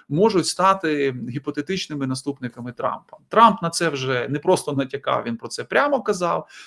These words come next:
що це може бути Джей Ді Венс, е, це може бути, власне, Марко Рубіо. Ну, він таким чином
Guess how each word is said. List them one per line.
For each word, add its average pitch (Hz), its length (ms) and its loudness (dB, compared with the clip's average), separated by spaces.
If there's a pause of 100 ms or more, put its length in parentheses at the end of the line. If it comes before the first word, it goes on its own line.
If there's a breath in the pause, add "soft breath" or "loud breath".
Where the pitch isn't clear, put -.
що 160 140 -4
це 175 160 0
може 139 280 -2
бути 117 300 -8
Джей 113 240 -8
Ді 131 120 -6
Венс, 240 520 2
е, 131 120 -6
це 147 180 -4
може 131 300 -4
бути, 117 300 -8
власне, 113 380 -10
Марко 120 360 -4
Рубіо. 196 500 2 (260 loud breath)
Ну, 226 100 4
він 180 180 4
таким 175 260 0
чином 165 460 -2